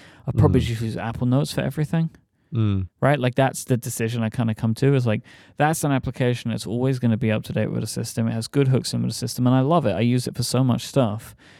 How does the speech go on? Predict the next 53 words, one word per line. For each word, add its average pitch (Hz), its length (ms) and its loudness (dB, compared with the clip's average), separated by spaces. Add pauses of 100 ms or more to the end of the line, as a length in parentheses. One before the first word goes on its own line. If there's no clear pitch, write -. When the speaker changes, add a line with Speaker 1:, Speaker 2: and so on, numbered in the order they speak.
(800)
Speaker 1:
But - 220 -6
the 127 80 -2
problem 143 400 2
is, 117 260 0
like, 123 220 -2
you 120 80 2
have 120 220 -2
to 120 100 0
wait 113 340 0
for 120 200 -2
people's 117 640 -4 (100)
stuff - 320 -6
to - 100 -4
get - 200 -4
synced - 340 -6
in. 113 320 -2 (220)
Speaker 2:
Mm. 101 400 2
Speaker 1:
And 143 120 0
then 143 140 2
the 139 140 4
other 151 260 4
issue 117 240 -2
I 110 80 -2
was 113 120 -2
finding 110 420 0
is 120 160 2
that 117 220 2 (260)
all 170 240 6
of 156 80 0
the 127 120 2
new 127 480 2 (100)
pieces 139 360 -2
of 120 60 -4
software 127 380 0
that 135 160 -2
people 120 280 0
are 113 80 0
creating, 120 760 -2
like, - 320 -10
in 120 180 0
the 110 80 0
vein 117 340 0
of 127 120 0
a 120 80 4
Google 110 320 4
Docs, 131 360 -2
like 110 200 -2
a 107 140 0
kind 113 200 -2
of 107 80 -2
a 107 60 -8
web-based 107 460 -2
solution, 120 560 -2